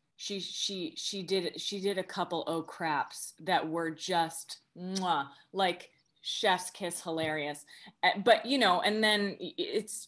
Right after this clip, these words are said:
just impossible not to l-, laugh, but we would just sort of, I think my goal is, like, not to try and get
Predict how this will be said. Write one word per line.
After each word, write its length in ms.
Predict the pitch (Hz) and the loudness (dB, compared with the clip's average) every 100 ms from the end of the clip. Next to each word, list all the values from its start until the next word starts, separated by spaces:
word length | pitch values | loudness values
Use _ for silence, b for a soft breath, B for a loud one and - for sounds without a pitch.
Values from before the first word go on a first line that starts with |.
| - | -6
just 280 | 202 190 - | -2 -2 -4
impossible 600 | 165 196 196 196 156 160 | -6 -2 -2 -2 -4 -6
not 300 | 156 156 - | -2 -4 -4
to 300 | 170 151 - _ _ | -8 -8 -8 _ _
l-, 180 | 151 - _ _ - | -18 -18 _ _ -10
laugh, 520 | 156 165 170 151 - | -2 0 2 0 -2
but 160 | 170 - | -4 0
we 140 | 180 | 2
would 120 | 175 | 2
just 180 | 180 208 | 0 -2
sort 160 | 247 233 | 0 0
of, 140 | 220 - b b b b b _ _ _ _ _ _ _ _ | -2 -6 b b b b b _ _ _ _ _ _ _ _
I 120 | - 262 | 0 2
think 260 | 262 427 | 0 0
my 200 | 440 453 269 | 0 0 2
goal 320 | 214 214 233 | 4 4 6
is, 160 | 233 214 | 4 4
like, 220 | 196 175 | 2 -2
not 420 | 175 165 170 185 - | -4 -6 -2 -2 -4
to 80 | 208 | -8
try 260 | - 196 | -6 -4
and 200 | 180 170 | -4 -4
get 260 | 165 165 156 | -2 0 0